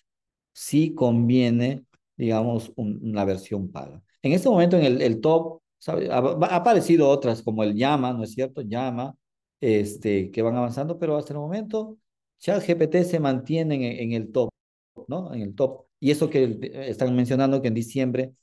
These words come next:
suelta, este, liberan esas funcionalidades que anunciaron hace tres meses, me parece,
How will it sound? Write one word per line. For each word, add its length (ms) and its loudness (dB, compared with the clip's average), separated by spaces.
suelta, 720 0
este, 280 2
liberan 520 4
esas 260 -2
funcionalidades 840 -2
que 140 0
anunciaron 640 0
hace 280 -4
tres 300 -8
meses, 300 -4
me 120 -4
parece, 560 0